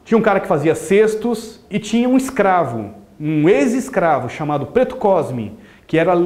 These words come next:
que, que liderou três mil escravos fugitivos. Qual é essa revolta do período regencial?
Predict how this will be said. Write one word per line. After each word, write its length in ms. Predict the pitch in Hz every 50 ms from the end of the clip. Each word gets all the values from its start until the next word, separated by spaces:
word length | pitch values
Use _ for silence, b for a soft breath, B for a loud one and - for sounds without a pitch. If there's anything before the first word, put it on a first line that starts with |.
| 175 175
que, 280 | - - 202 196 190
que 160 | 165 - 233
liderou 920 | 233 226 269 311 302 285 262 220 190 190 208 240 247 - - - - - - -
três 480 | 302 302 294 311 330 330 302 269 -
mil 380 | 254 233 233 240 254 285 294 294
escravos 460 | 254 - - - 196 196 202 202 196
fugitivos. 720 | - - 220 190 214 214 - 135 120 98 104 104 - - B B B B B B B B B _ _ _
Qual 580 | 247 240 233 233 240 247 262 262 254 254 233
é 220 | 196 190 202 220 226
essa 220 | 208 - - 220
revolta 500 | 175 202 202 147 139 156 160 170 165 175
do 100 | 160 156
período 300 | 151 156 143 143 139 131
regencial? 800 | 123 139 139 131 - - 151 147 175 214 214 - - - - -